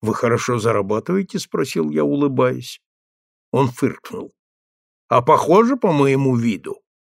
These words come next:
«У вас вид голодающего». «Я и голодаю». «В таком случае пойдемте пообедаем». «Почему вы приглашаете меня?» «Не из благотворительности», — холодно ответил я.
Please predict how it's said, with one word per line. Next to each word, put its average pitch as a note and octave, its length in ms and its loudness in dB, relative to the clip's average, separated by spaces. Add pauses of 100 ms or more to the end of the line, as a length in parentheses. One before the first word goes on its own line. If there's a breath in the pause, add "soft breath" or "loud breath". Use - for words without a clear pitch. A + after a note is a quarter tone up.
(540)
«У A2 120 -2
вас D3+ 280 2
вид F3 260 -2
голодающего». D#3 960 -4 (480)
«Я G#2 200 0
и G2+ 100 2
голодаю». D3 680 0 (720)
«В - 80 -14
таком A#2 280 -6
случае B2+ 420 -6
пойдемте D3 540 -2
пообедаем». D#3 680 -6 (920)
«Почему E3 520 4
вы A#2+ 80 0
приглашаете A#2+ 760 0
меня?» C3 380 0 (1160)
«Не B3+ 240 6
из F3 120 4
благотворительности», — F3 1300 0
холодно G#2+ 560 -4
ответил G2 500 -8
я. E2+ 260 -14